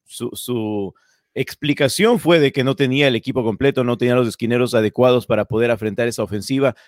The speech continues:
Lo mismo pasó esta, este, este partido, Mayra, teníamos muchas bajas y la decisión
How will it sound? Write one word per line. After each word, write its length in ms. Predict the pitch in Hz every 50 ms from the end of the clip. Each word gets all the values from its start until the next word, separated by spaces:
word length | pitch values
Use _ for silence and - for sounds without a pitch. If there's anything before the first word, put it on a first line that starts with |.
| _ _
Lo 300 | - 123 127 135 139 139
mismo 380 | 139 165 202 214 180 196 196 -
pasó 280 | 156 135 113 - 120
esta, 400 | 139 143 - - 135 123 113 110
este, 240 | 104 110 120 - -
este 200 | 123 - - 113
partido, 340 | - 104 92 - 123 120 110
Mayra, 260 | 107 117 117 110 104
teníamos 380 | - - 104 107 113 123 123 107
muchas 300 | 117 120 - 127 113 92
bajas 400 | 107 113 110 - 127 120 - _ _ _ _ _ _ _ _ -
y 420 | 123 120 120 120 120 120 120 120
la 320 | 120 123 123 123 120 120 120
decisión 720 | 120 123 - 107 - - - 147 165 180 190 190 190